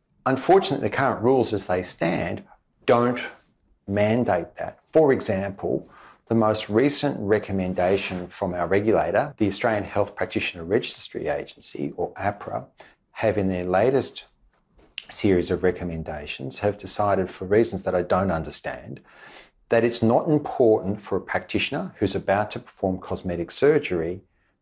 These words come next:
to have undertaken surgical training to the A M C standard.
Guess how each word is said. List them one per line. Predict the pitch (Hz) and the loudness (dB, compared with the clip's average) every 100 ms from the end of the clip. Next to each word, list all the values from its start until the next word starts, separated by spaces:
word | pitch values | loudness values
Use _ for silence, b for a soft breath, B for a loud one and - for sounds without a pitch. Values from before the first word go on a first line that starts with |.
| - | -2
to | 113 101 | 4 6
have | 95 | 6
undertaken | 95 98 98 - 92 90 92 90 _ | 4 0 -6 -4 -4 -2 -6 -6 _
surgical | - - 104 90 95 - 87 | -8 -2 2 2 0 -6 -8
training | 82 - 110 104 110 185 - b b b b - | -8 -4 0 2 2 0 -4 b b b b -12
to | - 101 | -2 2
the | 95 | 6
A | 95 | 4
M | 95 92 | 4 0
C | - 87 | 0 -4
standard. | 82 - 80 76 78 | -4 -6 -8 -8 -12